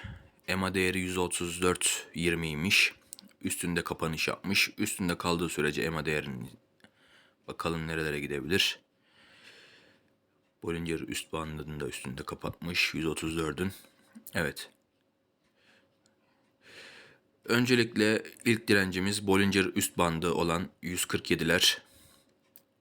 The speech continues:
Fibonacci direnci de aynı zamanda yüz kırk yedi on üçmüş. Evet. Yüz kırk yedi,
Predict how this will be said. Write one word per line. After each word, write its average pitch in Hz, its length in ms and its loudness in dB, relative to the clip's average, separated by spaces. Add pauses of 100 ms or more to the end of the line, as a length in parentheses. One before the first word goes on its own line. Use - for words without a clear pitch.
(760)
Fibonacci 87 540 -4
direnci 82 320 0
de 80 60 2
aynı 78 160 -2
zamanda 76 300 -4
yüz 76 140 -4
kırk - 280 -6
yedi 76 300 -4 (160)
on 80 140 -6
üçmüş. - 480 0 (140)
Evet. - 280 -4 (480)
Yüz 113 200 -2
kırk - 320 -2
yedi, 92 360 4